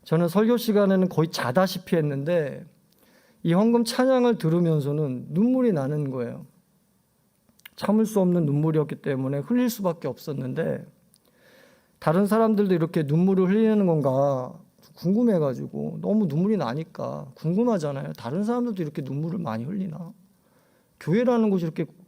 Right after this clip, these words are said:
뭐 이렇게, 이렇게 할 때마다 다 눈물을 흘리나 궁금했거든요. 그래서 이렇게 봤어요. 눈물 흘리면서. 아무도 안 울어요. 저만 우는 거예요, 저만.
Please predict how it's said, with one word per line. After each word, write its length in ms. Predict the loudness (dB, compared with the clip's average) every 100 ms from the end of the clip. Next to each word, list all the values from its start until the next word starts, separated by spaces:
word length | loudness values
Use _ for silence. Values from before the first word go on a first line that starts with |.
| _
뭐 100 | -10
이렇게, 200 | -8 -6
이렇게 220 | -8 -8
할 100 | -14
때마다 340 | -12 -10 -10 -12
다 80 | -16 -4
눈물을 320 | 0 2 2
흘리나 460 | 0 0 0 -4 -10 _ -6
궁금했거든요. 720 | -4 -2 -2 -4 -8 -10 -12
그래서 1040 | -14 -20 _ _ _ _ _ _ _ _ -12
이렇게 140 | -12
봤어요. 580 | -6 -6 -2 -2 0 -2
눈물 300 | -4 -2 -2
흘리면서. 380 | -2 -4 -6 -14 _ _ _ _ _ _ _ _ _ _
아무도 340 | -4 -2 0 -2
안 120 | -2
울어요. 340 | -6 -8 -12 -20 _ _ _ _ _ _ _ _ _ _ _ -12
저만 360 | -2 0 2
우는 220 | 0 -4
거예요, 140 | -10 -14
저만. 280 | -16 -16